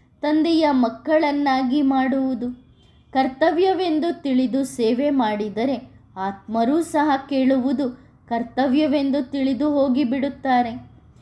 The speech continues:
ದಯಾಹೃದಯಿಯಾಗಿ ಕಲ್ಯಾಣದ ಭಾವನೆ ಇಟ್ಟು ಸೇವೆ ಮಾಡಿದರೆ ಆಗ ಆತ್ಮಗಳು ಸಹ ಜಾಗೃತವಾಗಿ ಬಿಡುತ್ತವೆ.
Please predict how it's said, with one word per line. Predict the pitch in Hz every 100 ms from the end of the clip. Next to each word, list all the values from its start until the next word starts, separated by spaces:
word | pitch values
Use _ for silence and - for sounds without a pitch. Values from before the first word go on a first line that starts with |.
| - - _ 196
ದಯಾಹೃದಯಿಯಾಗಿ | 226 233 277 294 359 349 247 311 311 320 233 202 190 214
ಕಲ್ಯಾಣದ | - 220 214 214 240 302 311 254 269
ಭಾವನೆ | 214 214 196 226 302 349 339
ಇಟ್ಟು | 320 - 320
ಸೇವೆ | 311 277 254 254 277
ಮಾಡಿದರೆ | 247 214 202 190 185 190 202 - - - -
ಆಗ | 196 202 202 196 - -
ಆತ್ಮಗಳು | 180 196 - 214 208 214 214 320
ಸಹ | - 294 294 269
ಜಾಗೃತವಾಗಿ | 269 233 226 269 285 - 269 269 269 240
ಬಿಡುತ್ತವೆ. | 240 277 269 262 - 247 226 247